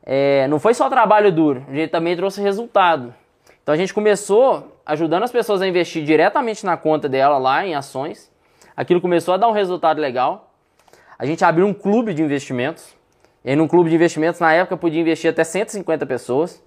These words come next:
hoje só podem cinquenta. Esse clube também começou a ter um resultado muito bom. E aí um vai chamando um amigo, vai indicando, vai fazendo. Quando a gente viu, a gente tinha oito clubes de, de investimentos. A gente juntou tudo isso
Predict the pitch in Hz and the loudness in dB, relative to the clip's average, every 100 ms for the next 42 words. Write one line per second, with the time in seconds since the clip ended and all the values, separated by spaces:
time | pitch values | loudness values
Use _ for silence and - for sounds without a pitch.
0 | _ - 120 135 135 143 143 143 147 127 | _ -6 -2 0 0 2 0 0 -6 -4
1 | 123 135 165 196 _ _ _ _ _ _ | -2 -2 -6 -12 _ _ _ _ _ _
2 | - - - - 151 - 180 165 165 208 | -20 -20 -6 0 2 4 4 4 2 2
3 | 233 196 202 185 190 190 175 147 160 165 | 0 2 0 2 2 2 0 2 2 2
4 | 160 185 175 127 156 196 _ _ _ - | -2 -4 -4 -4 -6 -10 _ _ _ -20
5 | - _ _ - 180 175 233 302 320 320 | -20 _ _ 0 4 6 6 4 4 2
6 | 359 370 311 311 330 247 285 240 190 208 | 2 2 2 0 0 0 0 0 0 0
7 | 190 185 165 202 240 208 208 175 214 240 | 0 -2 2 2 4 2 4 2 2 0
8 | 247 247 240 214 240 240 240 247 220 262 | 2 2 0 -2 0 -2 -2 4 4 4
9 | 247 180 190 175 156 143 139 131 123 135 | 0 0 2 2 0 -2 -2 -2 -2 -2
10 | 135 143 139 131 131 185 - _ _ _ | 2 0 0 -2 -2 -2 -8 _ _ _
11 | _ _ 131 160 147 180 185 - 170 220 | _ _ -2 0 2 2 2 4 4 4
12 | 254 254 196 165 202 - - | 4 0 2 2 2 -4 -14